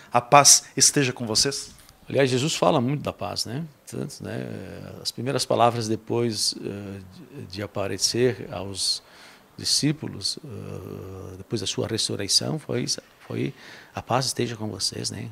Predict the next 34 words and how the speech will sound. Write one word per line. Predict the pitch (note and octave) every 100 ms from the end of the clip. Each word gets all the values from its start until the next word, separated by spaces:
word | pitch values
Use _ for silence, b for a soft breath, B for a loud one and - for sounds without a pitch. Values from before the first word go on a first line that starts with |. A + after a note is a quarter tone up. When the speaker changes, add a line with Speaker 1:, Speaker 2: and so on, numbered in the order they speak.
| A2+
Speaker 2:
Eu | F#2
vos | F#2+
deixo | G#2+ G#2 -
a |
paz", | - G#2 A#2 A2
né? | - - B B B B B - -
E | G#2 G2+ G2+ G2+ G#2 G2+ G#2 G2+ G2+ G2 F#2+ G2 F#2 F2+ B - -
Jesus | G2 G2+ A#2+
mesmo | A#2 A#2 A#2
disse: | G2+ C3 -
"Em | G#2+
todo | - C#3+
lugar | C3 A#2 A#2+
em | B2+
que | -
vocês | A2 A2+ B2 G#2+
entrarem, | G#2+ A#2 B2 B2+ A#2+
desejai | G#2+ G#2+ G#2 G#2+
a |
paz", | G#2 A#2 B2 A#2+
quando | - A2
ele | G2+
enviou | G#2 F#2 A2
os | G#2+
discípulos, | F#2+ F#2+ - A#2 B2 - G#2+ G#2+ - - - B B B B
em | A#2+ A#2+
tantos | - C3+ C3 A2+
outros | A2+ A2+
momentos. | A#2+ G2+ G#2 G#2 G#2+
Então, | - B2+ B2 B B B -
eh, | G#2+ G2 G2 -
quem | C3 C#3
é |
discípulo | B2+ C3+ - D#3 D#3+ A#2+ A#2 A2+